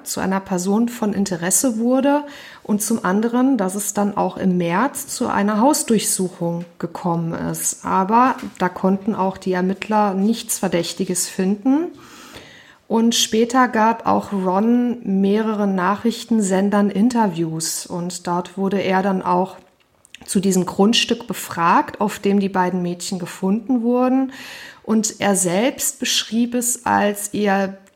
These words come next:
dicht bewachsenes Waldgebiet. Also das war jetzt kein, kein Grundstück, auf dem irgendwie ein Haus stand oder so, sondern das war, wie man das auch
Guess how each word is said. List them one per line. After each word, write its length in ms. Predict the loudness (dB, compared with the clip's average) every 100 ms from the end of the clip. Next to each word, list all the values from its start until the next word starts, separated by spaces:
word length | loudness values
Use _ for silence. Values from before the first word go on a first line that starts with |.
| -2
dicht 640 | -2 0 -6 -8 -10 _
bewachsenes 920 | -4 2 2 0 0 4 4 2 -2
Waldgebiet. 880 | -2 -2 -2 -6 -10 -2 2 2 2
Also 200 | -2 -2
das 260 | -2 -4 2
war 120 | 2
jetzt 340 | 2 -2 -8 -10 -20 -20 -2
kein, 420 | 2 4 2 -2
kein 460 | -4 -4 -4 -6 -8
Grundstück, 560 | 0 2 4 2 0 -2
auf 220 | -4 -2
dem 300 | -2 0 -2
irgendwie 340 | -2 -4 -4
ein 140 | -8 -4
Haus 240 | -2 0
stand 280 | 0 0 0
oder 200 | 0 0
so, 160 | 0 2
sondern 400 | 2 0 0 0
das 260 | -2 -2
war, 280 | 4 4 4 -4 -18 -20 -18 0
wie 100 | 2
man 180 | 4 2
das 300 | 2 0 0
auch 240 | -2 -2